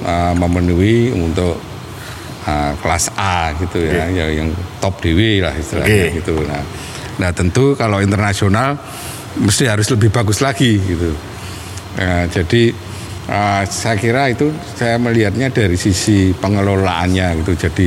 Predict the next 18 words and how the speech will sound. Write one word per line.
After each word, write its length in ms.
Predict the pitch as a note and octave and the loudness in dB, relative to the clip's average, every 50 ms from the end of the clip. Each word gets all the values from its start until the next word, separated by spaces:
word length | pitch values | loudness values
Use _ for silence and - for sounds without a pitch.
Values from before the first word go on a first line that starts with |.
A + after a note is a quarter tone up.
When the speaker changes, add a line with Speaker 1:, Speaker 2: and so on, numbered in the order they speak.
| E2 D#2+ D#2+ | 2 2 0
Speaker 1:
dari 260 | - F#2 F2 D#2+ E2 | 0 0 0 0 0
sisi 480 | D#2+ - G#2 F2 - - G2 F2+ F2 E2+ E2+ - - - - - - - - - - | -2 0 -2 -2 0 2 2 4 4 2 0 -2 -10 -12 -12 -12 -12 -12 -14 -12 -6
pelayanannya 800 | - G#2+ G2+ G2 F#2+ G2 F#2+ F#2 F#2 F#2 F2+ F2+ F#2+ F#2+ F#2 F#2 F2+ E2+ D#2 E2 | -4 -2 0 0 0 0 0 0 0 2 2 2 2 2 2 2 0 0 -2 -2
gitu 100 | D#2 F2 | -2 -2
ya, 100 | E2 D#2 | -2 -2
kepada 420 | D2+ - - E2 D#2+ - - F2 E2 D#2 D#2 D#2 D#2 | -4 -4 -4 -6 -4 -2 -2 0 0 0 0 -2 -2
pengunjung, 720 | - - D#2+ F2 F2 E2+ D#2+ F#2 G2+ A2+ A#2+ C3 C#3+ D3 D#3+ D#3 C3+ - - - - - - | -2 -2 0 2 2 4 6 6 6 6 6 6 4 2 0 -2 -6 -8 -12 -12 -12 -12 -10
pelayanan 680 | - - F#2+ F#2 F2+ F2+ F2 F2 F2 F2+ F2 F#2 F#2 F#2+ | -6 -4 -2 0 0 0 0 0 0 2 2 2 2 2
kepada 680 | F2 F#2 F2 F2+ E2+ E2 G2 F2+ D#2+ D#2 D#2 D#2 D#2 E2 - | 0 0 -2 -2 -2 0 0 0 0 0 0 0 -2 -4 -2
koleksinya 720 | - G#2 G2 F#2 F2+ E2+ - - A2 G2+ G2+ G2 F#2+ F2 | -2 -2 0 0 -2 -2 -4 0 2 2 2 2 2 2
Speaker 2:
Iya. 160 | - F2+ D#2+ D#2 D2 | 0 0 -2 -4 -4
Speaker 1:
gitu. 200 | D2+ D#2+ D2 D#2 D2+ D2+ D2+ C#2+ C#2+ | -6 -4 -4 -4 -4 -4 -6 -6 -6
Koleksinya 640 | - D#2+ D2+ C#2+ D2 - - G2+ F2 E2 E2 E2+ E2 | -4 -4 -4 -4 -4 -4 -2 -2 0 0 0 0 0
itu, 400 | E2 D#2+ F2+ - F#2+ G#2 G#2+ G#2 G#2 - - - - - - - - - - - - | -2 -2 -2 0 2 2 4 2 2 -2 -6 -12 -12 -10 -10 -10 -10 -12 -12 -8 -4
uh, 320 | - D#2+ D#2+ E2+ E2 E2 E2+ F2 | -2 -2 0 0 0 0 -2 -2
bisa 400 | - F#2+ E2+ - - F2+ E2+ D#2+ | -2 -2 -2 0 0 0 0 0
kita, 560 | D2+ - F2+ - - F2 E2+ E2+ D#2+ D#2+ D#2 F2 - - - - - - - - - - - - F2 | 0 -2 -4 -2 -2 0 0 0 0 0 -2 -6 -8 -12 -12 -12 -12 -12 -12 -14 -14 -14 -12 -8 -4
uh, 680 | E2 E2+ E2+ E2+ E2 E2 E2 E2 E2 D#2+ D#2+ D#2 D#2+ | -2 0 0 0 2 2 2 2 0 0 0 0 -2